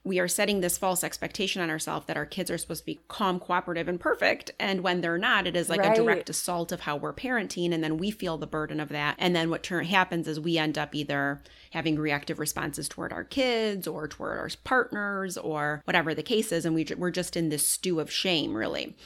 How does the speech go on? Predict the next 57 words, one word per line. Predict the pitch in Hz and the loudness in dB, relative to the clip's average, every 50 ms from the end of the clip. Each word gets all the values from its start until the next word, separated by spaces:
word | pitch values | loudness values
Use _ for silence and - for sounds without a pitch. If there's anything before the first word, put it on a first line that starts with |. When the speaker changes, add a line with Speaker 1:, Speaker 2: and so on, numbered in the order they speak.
| - - - - - - - - - - - | -16 -16 -16 -14 -14 -12 -12 -12 -12 -14 -8
Speaker 1:
So | - - - 240 226 208 190 185 | -6 0 6 8 8 10 10 8
Speaker 2:
Yeah. | 160 156 | 8 6
Speaker 1:
it's | 202 196 | 4 2
just | - - 233 220 - | 4 2 2 2 6
really | 208 220 202 190 185 | 6 6 8 8 6
about | 180 160 - - | 4 4 2 2
taking | - - 220 180 - 185 175 170 | 0 0 0 0 2 2 2 2
that | 151 110 - - | 2 -2 -4 -6
time | - - 180 165 160 160 156 | -4 -2 0 2 2 0 0
to | - 165 | -2 -4
check | 160 - - 165 156 - - | -4 -2 -2 -2 -2 -2 -2
in | 165 156 156 | 0 0 0
and | 147 147 | 0 -2
say, | 139 - 156 147 - | -2 -2 -2 -2 -2
like, | 156 147 - | -4 -4 -2
"What | 170 170 | 0 0
do | 165 160 | 0 2
I | 160 156 151 | 0 0 0
need | 147 147 143 - | 0 0 0 -2
today?" | - - 165 175 170 160 165 165 | -2 0 2 4 4 4 4 2
And | 165 156 - - | 0 -2 -4 -4
sometimes | - 190 180 170 - 196 175 175 170 165 | -4 -4 -4 -4 -2 0 0 0 0 0
it | 165 160 | 0 0
is, | 160 156 151 156 147 135 - - _ _ _ _ - - | 0 0 0 0 -2 -4 -6 -8 _ _ _ _ -18 -16
"Today | - - 185 170 160 156 | -8 -6 -4 0 2 2
I | 156 160 | 2 2
don't | 165 165 165 156 - | 2 0 -2 -2 -2
need | 170 160 160 - | -2 -2 -2 -4
to | - | -6
do | 143 - 156 147 | -4 -4 -4 -4
very | - - - - - - | -4 -4 -6 -4 -4 -4
much. | - - - - - - | -6 -6 -6 -8 -6 -8
I | 156 | -6
can | 156 - 165 | -4 -4 -6
just | 143 151 - - | -4 -6 -8 -8
tell | - - 160 156 156 | -6 -4 -4 -4 -4
that | 160 156 | -4 -4
I'm | 147 147 151 | -2 -2 -2
needing | 151 151 151 151 151 147 | -2 -2 -2 -4 -4 -4
to | - - | -6 -4
rest." | - - - - 202 214 240 | -4 -4 -2 0 0 2 2
Or, | 262 277 | 2 2
Speaker 2:
Yeah. | 269 | 0
Speaker 1:
"Today | 220 185 180 180 180 185 | 0 -2 -2 0 0 0
my | 180 175 165 | 0 0 -2
whole | 170 170 175 170 175 170 | -2 -4 -4 -4 -4 -2
day | 147 160 147 147 | -2 -4 -4 -2
needs | 147 131 - - | -4 -4 -4 -6
to | - - | -10 -8
just | - 160 - - | -6 -6 -6 -4
be | - | -4
about, | 110 - - - - - | -4 -2 -2 -2 -2 -4
like, | - - - | -8 -6 -2
hanging | 208 175 165 160 156 | -2 0 0 0 -2
with | 151 - - | -2 -4 -6
the | - | -8
kids." | 156 - - 127 - - - | -8 -6 -6 -6 -4 -6 -10